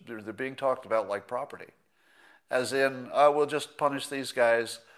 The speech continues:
and, uh, none of them will get jobs. Uh, we'll put them on a list." And it's not even, it's gone beyond even anger.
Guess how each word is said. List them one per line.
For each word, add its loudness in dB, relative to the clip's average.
and, -4
uh, 6
none -2
of -6
them 4
will 0
get -4
jobs. 4
Uh, -2
we'll -4
put -14
them -6
on 0
a 0
list." 0
And 2
it's -2
not 6
even, 0
it's -4
gone 6
beyond 4
even -4
anger. -6